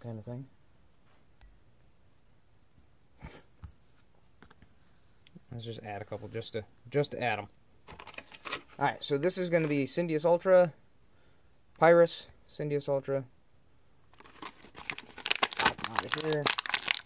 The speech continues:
Okay, so just like the other ones, you're gonna tuck in the foot.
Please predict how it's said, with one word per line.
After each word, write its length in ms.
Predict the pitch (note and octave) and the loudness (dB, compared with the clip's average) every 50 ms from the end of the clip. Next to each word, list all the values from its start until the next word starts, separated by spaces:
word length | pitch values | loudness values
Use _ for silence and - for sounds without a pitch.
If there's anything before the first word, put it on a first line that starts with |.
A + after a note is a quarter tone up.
| - - - - - - - - - - - - - - - - - - - - - - - - - - - - - - - - - - - - - - - - - - - - - - - - - - - - - - - - - - - - - - | -2 -2 2 2 2 2 2 0 -4 -8 -8 -10 -18 -18 -18 -20 -20 -20 -20 -20 -20 -20 -20 -16 -6 -2 -2 -2 -2 -4 -10 -4 -4 -4 -4 -6 -14 -16 -20 -20 -20 -20 -20 -20 -20 -20 -20 -20 -20 -20 -20 -20 -20 -20 -20 -20 -20 -20 -20 -20 -14 -8
Okay, 180 | - - A#2+ A#2+ | -6 -4 -4 -6
so 220 | A#2+ - - B2+ | -6 -6 -6 -4
just 180 | A2+ C3 C3 - | -4 -4 -2 2
like 160 | C#3+ C#3+ C#3 | 2 2 2
the 140 | - C#3 C#3+ | 4 6 6
other 160 | C#3+ C#3 C#3 | 8 8 8
ones, 340 | C3+ C#3 C#3 C3+ C3+ - - - | 6 4 2 0 -2 -4 -8 -14
you're 100 | - B2+ | -10 -8
gonna 160 | C3 B2+ A#2+ | -6 -6 -8
tuck 300 | A#2+ - - C3+ C#3 - - | -8 -4 -2 -2 -2 -2 -4
in 180 | - C3+ C3 A#2+ | -8 -6 -6 -6
the 40 | A2+ | -6
foot. 340 | - - E3 F3 E3+ - | 2 6 8 8 8 8